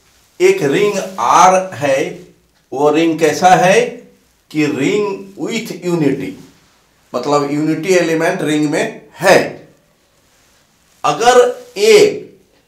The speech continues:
रिंग में एक एलिमेंट है ताकि ए यूनिट है, तो हमें प्रूव करना है कि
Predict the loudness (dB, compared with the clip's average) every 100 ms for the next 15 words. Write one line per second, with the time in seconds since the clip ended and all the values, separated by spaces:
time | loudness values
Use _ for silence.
0 | _ _ _ _ _ _ _ _ -14 -4
1 | -2 -2 -2 0 0 -2 -4 0 0 0
2 | 0 0 0 0 0 0 -4 -4 -6 -12
3 | -4 2 2 2 -4 -8 -6 -4 -4 -6
4 | -8 -16 -8 -2 -2 -4 -16 -20 -20 _
5 | _ _ _ _ _ 0 4 6 4 -2
6 | -14 -20 _ _ _ _ -6 -2 0 -2
7 | -2 -4 0 0 2 2 2 2 0 -2